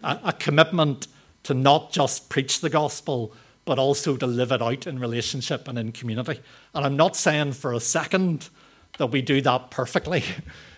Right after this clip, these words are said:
We always do it stumblingly, and we always need forgiveness, and we always need grace and patience from each other and correction. Um, but in this church, I think there is a genuine desire and commitment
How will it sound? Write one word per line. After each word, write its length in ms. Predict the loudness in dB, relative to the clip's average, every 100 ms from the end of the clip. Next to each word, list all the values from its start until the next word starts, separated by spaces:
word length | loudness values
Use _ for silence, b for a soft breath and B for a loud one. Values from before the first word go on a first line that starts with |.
| B
We 120 | -4 2
always 400 | 4 4 4 4
do 180 | 4
it 120 | 2 2
stumblingly, 760 | -2 -2 0 2 2 2 2
and 120 | 2 2
we 100 | 2
always 380 | 2 2 0
need 240 | 0 -2 -2
forgiveness, 540 | -4 -2 -2 -2 -4
and 100 | -6
we 60 | -4
always 320 | -2 -2 -4
need 200 | -4 -4
grace 400 | -2 0 0 -2
and 160 | -6 -2
patience 640 | 0 0 0 -2 -4 -6 B B B B
from 200 | -4 -2
each 160 | -2 -2
other 240 | -2 -4 -6
and 140 | -10
correction. 600 | -4 -2 -2 -4 -4 -4 -8 b b b b b _
Um, 360 | -6 -4 -4 -8 -16 _ _ _ _ _
but 180 | -6 -6 -10 _ 0
in 160 | 2
this 200 | 2 0
church, 380 | 0 0 0 -2
I 80 | -4
think 280 | -2 -6 -4
there 140 | -2
is 140 | 0
a 60 | -2
genuine 680 | -2 0 2 2 0 0 0
desire 600 | -2 0 0 0 0 0
and 160 | -2 -6
commitment 640 | -8 -8 -6 -8 -10 -18